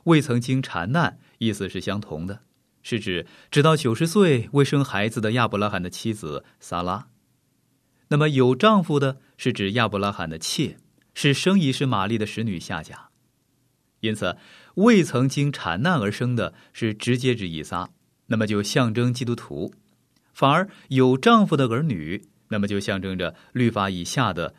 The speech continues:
犹太人了。那么今天所有的信徒呢，都是应许之子，都是新生的，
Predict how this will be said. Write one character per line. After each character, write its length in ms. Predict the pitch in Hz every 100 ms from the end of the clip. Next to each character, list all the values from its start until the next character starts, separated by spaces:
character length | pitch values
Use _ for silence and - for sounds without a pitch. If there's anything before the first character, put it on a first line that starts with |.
| _
犹 120 | 87
太 140 | 87 90
人 300 | 78 73 78
了。 140 | - _ _ _ _ _ _ _ _ _ _ _ _ _
那 100 | 135
么 80 | 135
今 120 | 143
天 180 | 143 139
所 140 | 139
有 80 | 147
的 120 | 110
信 160 | 104 92
徒 180 | 87
呢， 160 | 85 85 - _
都 260 | 160 156 165
是 180 | 160 113
应 220 | 117 135
许 180 | - 82
之 200 | - 92
子， 260 | 78 78 _ _
都 120 | - 190
是 140 | 175
新 280 | 131 - 165
生 260 | 160 151
的， 180 | 139 120